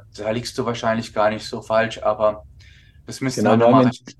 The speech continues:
Speaker 2: in, in, in Zürich, in, in der Schweiz haben wir noch die Lindt, die ist so bei hunderttausend Stutz oder über hunderttausend, aber fünfhundertdreißig mittlerweile die A-, Aktie von Berkshire ist dann schon ein Wort.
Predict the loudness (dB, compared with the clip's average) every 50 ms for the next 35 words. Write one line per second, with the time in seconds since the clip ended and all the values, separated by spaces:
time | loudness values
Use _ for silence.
0 | -18 -18 -16 -16 -16 -14 -14 -14 -14 -14 -14 -8 -6 -6 -6 -4 -2 2 4 4
1 | 4 4 4 2 2 4 8 10 10 10 10 10 8 6 4 4 2 2 0 0
2 | 2 2 2 4 6 6 6 6 6 4 4 4 4 4 4 4 4 2 0 0
3 | 0 2 4 6 6 6 4 2 -2 -4 -2 0 2 2 2 2 2 4 4 6
4 | 6 6 4 6 6 6 4 4 0 -8 -12 -14 -14 -14 -14 -14 -4 2 6 6
5 | 8 8 6 6 4 2 0 2 4 4 2 4 4 2 2 4 4 4 4 4
6 | 4 4 4 4 4 4 4 4 4 4 4 4 4 2 0 -2 -2 -4 -8 -10
7 | -14 -14 -16 -2 2 4 6 6 6 8 8 6 6 6 6 4 6 6 4 4
8 | 4 6 6 6 6 4 2 0 2 4 2 4 4 4 6 6 6 6 4 2
9 | 0 0 2 2 2 2 0 -2 -4 -4 -2 -2 0 0 0 0 0 2 0 0
10 | 0 2 2 2 2 2 2 2 4 4 4 4 2 0 0 0 2 2 2 0
11 | 0 0 2 2 2 2 2 0 -2 -4 -12